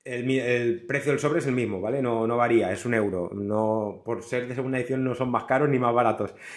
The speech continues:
Eh, yo he abierto uno en el kiosco, que lo tengo por aquí, os voy a enseñar lo que me ha salido para hacer la prueba, obviamente,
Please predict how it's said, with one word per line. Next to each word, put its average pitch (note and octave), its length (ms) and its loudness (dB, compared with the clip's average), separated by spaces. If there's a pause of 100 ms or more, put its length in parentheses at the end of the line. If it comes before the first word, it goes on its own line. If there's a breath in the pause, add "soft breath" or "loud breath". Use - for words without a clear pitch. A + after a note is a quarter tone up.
(200 loud breath)
Eh, C3+ 300 8
yo D#3+ 160 10
he D#3+ 40 10
abierto D3 580 8
uno G#3+ 440 8
en C3 200 4
el B2+ 500 6
kiosco, D#3+ 400 2
que B2 80 0
lo A2+ 80 2
tengo B2+ 240 0
por B2 120 4
aquí, C#3+ 200 2
os C#3+ 80 2
voy A#2 120 4
a - 20 0
enseñar A#2+ 260 2
lo A#2 140 2
que A2+ 40 -2
me A2 60 2
ha A2 60 0
salido A#2 340 2
para A2 140 4
hacer B2 140 -2
la B2 100 4
prueba, A2 180 4
obviamente, B2 380 2